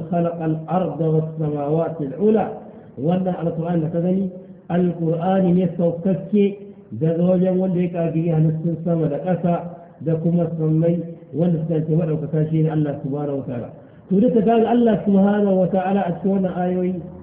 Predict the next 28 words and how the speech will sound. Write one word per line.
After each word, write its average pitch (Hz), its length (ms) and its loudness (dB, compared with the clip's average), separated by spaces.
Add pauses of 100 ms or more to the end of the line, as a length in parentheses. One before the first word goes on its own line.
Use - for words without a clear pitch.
(440)
yana 208 380 2
siffata 202 460 0
Alƙur'ani 202 480 0
da 185 240 2
siffofi 202 680 0
masu 185 340 0
girma. 185 560 -2 (480)
Allah 226 300 2
ya 214 140 4
yi 220 120 6
haka 233 220 4
ba 190 160 2
don 220 140 4
mu 208 60 4
karanta 196 440 0
mu 175 100 0
ji 160 80 0
daɗi 170 320 0
ba 175 100 0
ne 160 140 0
kawai. 165 260 0 (540)
Don 202 220 0
mu 202 80 2
karanta 202 580 0
mu 190 120 0
ga 185 160 0
lallai 208 280 0
Alƙur'ani 185 680 -2